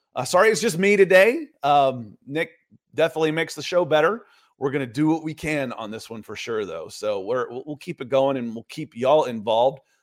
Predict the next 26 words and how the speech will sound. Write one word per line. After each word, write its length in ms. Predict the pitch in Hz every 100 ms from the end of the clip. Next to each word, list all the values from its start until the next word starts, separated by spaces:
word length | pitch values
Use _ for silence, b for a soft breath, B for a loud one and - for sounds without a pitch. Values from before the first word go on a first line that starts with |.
| _
That 320 | 131 151 - -
certainly 680 | - 151 139 135 131 131
helps. 640 | 101 110 90 - - - - _ _ _ _ _
Um, 580 | 143 143 143 135 127 110 - _ _ - _ _ _ _ _ _
a 40 | -
couple 260 | 196 208
other 160 | 196 170
things 220 | 175 156
I 120 | 165
wanted 260 | 156 156 147
to 100 | 135
talk 240 | 147 143
about. 400 | 143 135 135 -
Um, 320 | 147 143 123 -
I, 120 | - 185
I 60 | 202
got 180 | 240 254
a 60 |
question 640 | - 139 147 - 135 120 110
in, 200 | 117 110 120
in 120 | 117
one 120 | 127
of 80 | 127
my 160 | 123
D 360 | 104 92 123 123
Ms 500 | 95 90 113 117